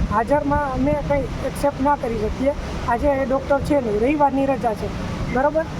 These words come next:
પછી એના બાદ ત્યારબાદ ત્રીજી હોસ્પિટલ મેડિકલ હોસ્પિટલે ગયા. મેડિકલ હોસ્પિટલે ગયા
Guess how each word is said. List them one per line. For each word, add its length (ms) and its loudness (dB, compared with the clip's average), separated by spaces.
પછી 260 0
એના 180 4
બાદ 200 2
ત્યારબાદ 380 4
ત્રીજી 240 0
હોસ્પિટલ 440 0
મેડિકલ 420 2
હોસ્પિટલે 440 0
ગયા. 180 -2
મેડિકલ 380 0
હોસ્પિટલે 500 0
ગયા 280 2